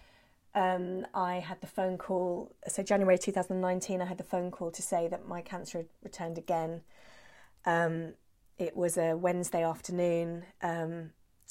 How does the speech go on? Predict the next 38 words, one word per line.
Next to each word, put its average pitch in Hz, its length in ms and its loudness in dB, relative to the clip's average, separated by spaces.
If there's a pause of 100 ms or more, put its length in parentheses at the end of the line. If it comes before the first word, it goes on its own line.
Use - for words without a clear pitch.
(100)
and 165 560 -2 (160)
I'd 165 140 -4
had 165 140 -6
the - 40 -8
call 185 260 2
to 180 100 -6
say 170 280 4
that 170 220 -2 (500)
my 165 160 -6
other 165 160 -4
breast 165 440 -2
had 175 260 -2
several 165 260 0
tumours 160 540 -2
and 160 160 -2
it - 80 -4
looked 175 160 2
like - 100 0
there - 100 -4
was - 120 -4
something 160 280 -8
on 160 100 -6
my 156 120 -4
lung. 156 320 -4 (1080)
Um, 180 340 6
and 180 140 2
my, 165 260 -2 (200)
my 156 300 -4 (560)
Dave 170 320 4
rushed 165 220 -2
home 165 180 0
from 165 180 -6
work. 165 300 -2
My 160 100 -4
dad 170 320 0
and 165 100 -4
his 165 160 -6
wife - 720 -8